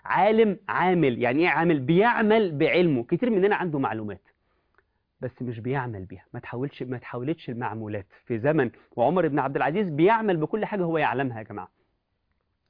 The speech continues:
فتعالوا نبدأ ال-، القصة سريعا. بس الأول ما قلتلناش يا محمد زي كل حلقة، مين كلمة السر في حياة البطل العبقري ده؟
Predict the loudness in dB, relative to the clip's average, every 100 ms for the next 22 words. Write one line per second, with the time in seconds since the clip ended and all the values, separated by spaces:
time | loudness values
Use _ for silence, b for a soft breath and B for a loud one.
0 | B B -10 -2 0 0 2 0 -2 -8
1 | -8 -10 -10 -12 -18 b b -10 -8 -6
2 | -6 -6 -8 -6 -4 0 0 0 -4 B
3 | -8 -4 0 2 2 2 -2 -2 -2 -4
4 | -4 -2 -2 -2 -2 -2 -2 -4 -2 -2
5 | 0 -2 B B -2 0 2 2 2 -2
6 | -4 -4 -4 -4 -4 -4 -4 -4 -6 -6
7 | -8 -8 -10 -10 -12